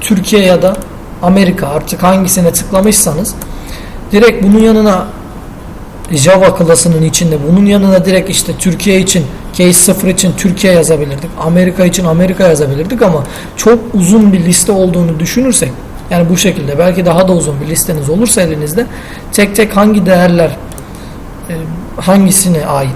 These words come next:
işte tek tek pozisyonuna göre buraya Java klasının içine gelip yazmaktan ziyade liste nokta get item at position diyerek üzerinde yazan değeri alabiliriz. Şimdi çalıştırayım ben.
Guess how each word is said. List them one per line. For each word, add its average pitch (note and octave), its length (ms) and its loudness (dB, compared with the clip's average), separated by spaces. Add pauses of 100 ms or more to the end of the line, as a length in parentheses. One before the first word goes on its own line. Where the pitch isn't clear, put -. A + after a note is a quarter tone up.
işte D#3 420 -2
tek E3+ 240 0
tek F3+ 220 -2
pozisyonuna F3+ 600 4
göre E3 280 4 (600)
buraya F3 360 4 (240)
Java F3 280 2
klasının E3+ 400 2
içine F3+ 280 0
gelip E3 260 -2
yazmaktan G3 540 0
ziyade F#3+ 380 0
liste G#3+ 280 0
nokta F3+ 280 -2
get G3 260 -4
item G3 260 -2
at F3+ 380 -8
position F3 440 0 (520)
diyerek G#3+ 420 0 (840)
üzerinde G#3 460 4
yazan D#3 400 0
değeri F#3+ 280 2
alabiliriz. F#3 580 0
Şimdi G3+ 480 0
çalıştırayım G3 640 0
ben. F#3+ 140 -2